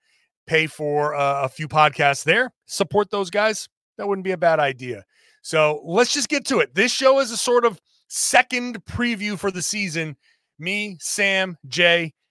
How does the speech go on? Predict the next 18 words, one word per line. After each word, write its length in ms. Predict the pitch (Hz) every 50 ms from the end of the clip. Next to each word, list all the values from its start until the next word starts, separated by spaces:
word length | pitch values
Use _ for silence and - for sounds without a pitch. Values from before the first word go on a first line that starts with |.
| _ _ _ -
before 380 | 170 156 - - 220 220 226
we 100 | 226 220
go 180 | 180 202 202 202
over 140 | 196 185 180
to 140 | - 202 180
their 220 | 180 208 214 202
feed 260 | - - 175 160 151
to 80 | - 147
start 260 | - - 170 156 -
picking 280 | - 175 - - 160 160
every 160 | 156 147 147
game, 340 | 135 170 170 165 156 139 - _ _ _ _ _ _ -
we 200 | 147 170 175 170
start 420 | - - - 180 165 156 156 - _ _ _ _ _ _
setting 520 | - - - - 247 233 240 254 254 247
the 100 | 240 226
tone 360 | - - - 240 240 233 226 196
here 400 | 165 160 151 139 117 107 104